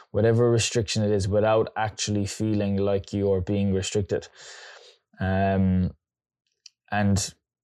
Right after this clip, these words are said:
as they always say, like, the best diet is the one that you feel like you're not ever on. So for him, it wasn't a case of, like, waking up in the morning hungry, "Oh, I'm, man, I'm dying to have something to eat." Um,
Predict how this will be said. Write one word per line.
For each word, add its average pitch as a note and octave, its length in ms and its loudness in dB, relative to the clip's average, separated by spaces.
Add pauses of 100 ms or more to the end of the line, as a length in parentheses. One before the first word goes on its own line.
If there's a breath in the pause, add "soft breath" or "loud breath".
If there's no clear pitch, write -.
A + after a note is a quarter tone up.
as G2+ 240 0
they G#2 100 4
always G2+ 340 2
say, G#2 160 0
like, G2 180 0
the G2+ 80 -4
best A2 300 2
diet A2 280 2
is G2+ 220 0
the G#2+ 120 -6
one G#2 220 0
that D#2 80 -2
you G2 80 -2
feel G#2 200 -2
like G2 160 -2
you're G2+ 140 0
not G2+ 240 0
ever G2+ 260 2
on. A2+ 220 2 (1120)
So G#2+ 500 2 (760 loud breath)
for A#2 220 2
him, B2 300 4
it F#2+ 100 2
wasn't A#2 300 2
a G2+ 100 -2
case A#2 280 2
of, G#2+ 120 2
like, G#2+ 300 0 (200)
waking A2 320 -2
up A2 60 0
in A2 60 2
the A2 60 2
morning G#2+ 360 2
hungry, G#2+ 720 2 (360)
"Oh, F#2+ 400 -6
I'm, G2 240 -8 (140)
man, G#2+ 220 0
I'm G2 180 -2
dying A2 240 0
to G#2+ 80 0
have G#2+ 160 0
something G#2 200 -2
to G#2+ 60 2
eat." G#2+ 380 0 (500 soft breath)
Um, G2 800 0